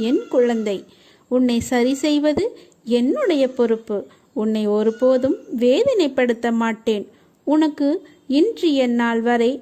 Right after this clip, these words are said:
நண்பர்கள் காயப்படுத்தி இருப்பதை மட்டும்தானே நீ அறிவாய். ஆனால்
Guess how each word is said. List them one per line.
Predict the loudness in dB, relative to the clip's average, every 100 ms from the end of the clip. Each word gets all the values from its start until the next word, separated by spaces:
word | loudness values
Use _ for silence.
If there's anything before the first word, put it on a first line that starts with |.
| -6
நண்பர்கள் | -4 -2 0 0 0 -2 -4
காயப்படுத்தி | -4 0 0 2 -2 -2 -4 -4
இருப்பதை | -2 -4 -2 0 0
மட்டும்தானே | 0 -2 0 2 2 2 0 -2 -6 -4
நீ | 0 2 2
அறிவாய். | 2 0 0 0 -2 -8 -18 _ _
ஆனால் | -4 -2 -2 -2